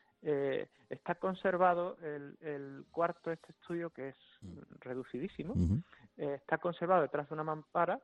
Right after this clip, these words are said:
Speaker 1: de cristal y se puede ver tal y como lo, lo tenía él, ¿no?
Speaker 2: Ujú.
Speaker 1: Con sus lienzos, sus rollos de papel, su cama de noventa reducida, su silla de madera y su ventana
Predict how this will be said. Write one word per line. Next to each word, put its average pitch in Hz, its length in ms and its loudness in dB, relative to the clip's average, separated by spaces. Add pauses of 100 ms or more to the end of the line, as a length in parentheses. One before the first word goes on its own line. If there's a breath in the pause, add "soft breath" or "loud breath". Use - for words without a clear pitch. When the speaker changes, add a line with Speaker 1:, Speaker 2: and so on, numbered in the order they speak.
Speaker 1:
de - 180 -16
cristal 185 500 -2 (440 soft breath)
y 165 100 -10
se 151 160 -2
puede 165 380 4
ver 175 320 2 (100)
tal 156 160 -6
y 147 60 -14
como 139 320 -10
lo, 127 580 -8
lo 139 140 -12
tenía 127 360 -4
él, 123 180 -12
¿no? 156 100 -8 (340 loud breath)
Speaker 2:
Ujú. 95 240 -6 (120)
Speaker 1:
Con 135 140 -8
sus - 320 -12
lienzos, 160 600 -2
sus 131 220 -10
rollos 139 280 -4
de 139 80 -8
papel, 156 460 2 (100)
su 127 320 -6 (140)
cama 143 600 0 (280)
de 131 160 -10
noventa 135 760 -4 (600 loud breath)
reducida, 131 500 -4
su - 220 -12
silla 135 400 -2
de 139 80 -2
madera 151 420 2
y 190 100 -6
su - 140 -6
ventana 151 460 0